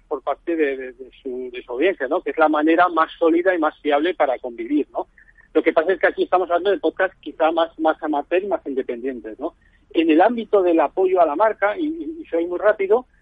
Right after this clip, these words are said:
lo que acabamos de lanzar ahora es un marketplace para que las marcas puedan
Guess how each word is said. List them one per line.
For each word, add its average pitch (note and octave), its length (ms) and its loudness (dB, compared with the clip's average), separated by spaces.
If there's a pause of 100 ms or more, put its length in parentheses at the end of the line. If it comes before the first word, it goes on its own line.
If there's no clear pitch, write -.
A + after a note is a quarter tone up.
(120)
lo D#3+ 160 2
que D#3 80 2
acabamos E3 360 4
de F#3 80 -2
lanzar F3+ 340 0
ahora F#3 260 2
es - 120 -6
un F#3+ 160 -14
marketplace G3 760 -2
para C#3+ 240 -2
que D3+ 140 -8
las C#3 180 -6
marcas F#3 380 -2 (140)
puedan G#3 400 2